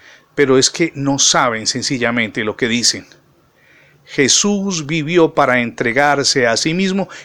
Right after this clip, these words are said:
y su vida fue maravillosa. Anduvo en la tierra en total victoria. Jesús venció a Satanás y destruyó todas sus acciones, todas sus obras, todos sus propósitos.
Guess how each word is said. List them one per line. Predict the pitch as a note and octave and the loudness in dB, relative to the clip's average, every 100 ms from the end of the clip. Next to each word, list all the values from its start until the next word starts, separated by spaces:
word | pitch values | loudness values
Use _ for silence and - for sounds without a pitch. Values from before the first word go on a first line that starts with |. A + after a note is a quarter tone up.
| - | -6
y | G#3+ A#3+ A#3 | 2 2 4
su | - F#3 | 0 0
vida | G3+ G#3 G3+ | 2 4 4
fue | - G3+ D#3+ | 4 2 2
maravillosa. | D#3+ G3 G#3 G3 F#3+ G#3 A3 D#3 C3+ - _ _ - - _ | 2 4 4 4 2 4 4 4 -2 -12 _ _ -20 -20 _
Anduvo | A2+ G#2+ C3 C#3+ A#2+ | -6 -2 -2 0 -2
en | G#2+ | 0
la | G#2+ - | -4 -2
tierra | C#3+ D3+ D3 C#3+ C3 | 2 4 4 2 2
en | A#2 | 0
total | - B2 - E3 F3 | -2 -4 0 2 2
victoria. | D3 D3 - F#3 E3+ C#3+ A#2 - _ _ _ | 0 -6 2 2 4 0 -2 -14 _ _ _
Jesús | D3+ C3 G#3 G3 E3+ | 0 2 2 0 -2
venció | C3+ D#3 C3 A2 G3 G3+ | 0 0 2 0 4 4
a | |
Satanás | D#3+ D#3+ D#3 E3+ G3+ - - - - | 4 0 0 2 0 -2 -10 -18 -2
y | G#3+ D#3+ | 0 0
destruyó | A#2+ A#2 A2 - A#2+ A2+ D#3+ D#3+ | -2 -2 -2 -2 -6 0 0 0
todas | - _ C4 B3+ C4+ A#3 B3+ B3+ - - | -4 _ 8 10 8 6 6 6 4 -2
sus | - - A3 A3 G#3+ - - - - - _ - | 0 2 4 2 2 -2 -4 -12 -20 -20 _ -2
acciones, | B2+ C3 - - G3+ G#3 F3+ D3 - | -2 0 0 2 6 6 6 0 2
todas | F#3 F3+ F#3+ | 4 4 4
sus | - - E3+ - - | 2 0 0 -2 2
obras, | F#3+ F#3 E3 D#3 - | 4 6 4 2 0
todos | - F#3 F3+ | 4 6 6
sus | - F3+ - | 4 -2 -2
propósitos. | D#3+ D3 G3+ F#3 - A#2+ A#2+ - - | 2 4 6 4 2 -4 -10 -12 -14